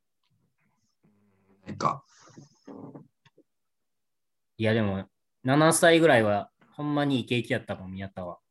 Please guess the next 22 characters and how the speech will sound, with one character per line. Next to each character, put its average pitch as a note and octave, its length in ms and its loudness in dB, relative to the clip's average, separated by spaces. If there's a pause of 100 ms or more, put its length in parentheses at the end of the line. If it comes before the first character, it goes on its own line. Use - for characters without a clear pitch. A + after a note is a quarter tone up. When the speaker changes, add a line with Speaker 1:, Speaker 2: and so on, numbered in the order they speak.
Speaker 2:
も F2 200 -12
う。 - 40 -20 (880)
Speaker 1:
あ G#2 200 -10
ん A2+ 220 -2
ま、 G#2 400 2
ち - 160 -16 (120)
ょ - 40 -10
っ - 20 -10
と - 20 -8
大 A2 320 4
暴 G2+ 120 -2
れ F2+ 100 -6
や - 40 -16
っ - 40 -18 (300)
た - 140 -14
ね。 F#2+ 260 -14
Speaker 2:
大 A2+ 280 0
暴 G#2 120 0
れ F#2 120 -6
し - 100 -14
て F#2 120 -12
た。 - 140 -20